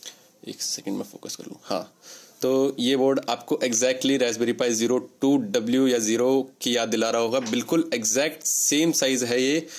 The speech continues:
उसी से मैं आपको एक बार कंपैरिजन भी करके दिखा देता हूँ कि आपको लगे कि ये बड़ा है या फिर उससे छोटा है। एक सेकंड बस मैं आपको एक बार दिखा देता हूँ कि ज़ीरो से कितना बड़ा है, कितना छोटा है।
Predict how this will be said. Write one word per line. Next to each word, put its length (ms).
उसी 200
से 140
मैं 100
आपको 400
एक 100
बार 100
कंपैरिजन 500
भी 60
करके 220
दिखा 220
देता 200
हूँ 80
कि 180
आपको 260
लगे 220
कि 160
ये 100
बड़ा 280
है 160
या 180
फिर 160
उससे 200
छोटा 280
है। 160
एक 180
सेकंड 360
बस 180
मैं 60
आपको 240
एक 100
बार 60
दिखा 280
देता 200
हूँ 240
कि 100
ज़ीरो 300
से 260
कितना 380
बड़ा 260
है, 180
कितना 360
छोटा 200
है। 360